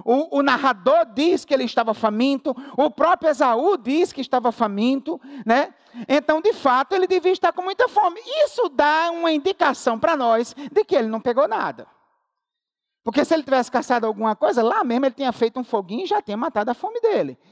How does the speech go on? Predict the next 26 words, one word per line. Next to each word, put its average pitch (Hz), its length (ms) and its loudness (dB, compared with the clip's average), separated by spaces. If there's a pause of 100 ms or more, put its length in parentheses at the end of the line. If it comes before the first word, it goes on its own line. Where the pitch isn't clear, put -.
(160)
Isso 508 200 0
era 185 140 0
o - 20 -6
natural, 254 600 0
cortava 175 420 -8
um 156 60 -16
pedaço 151 440 -4
lá 151 140 -4
do 147 140 -8
que - 100 -20
seja 151 180 -8
lá 139 120 -4
o 151 40 -6
que - 80 -8
ele 202 80 -4
pegasse. 170 460 -4 (340)
Enfim, 349 560 -4 (800)
mas 523 240 2
aí 427 540 0
ele 392 240 2
chega 349 460 0
com 359 200 -6
aquela 339 380 -4
fome 392 480 -2
toda. 151 560 -4 (240)
Fome, 262 580 -4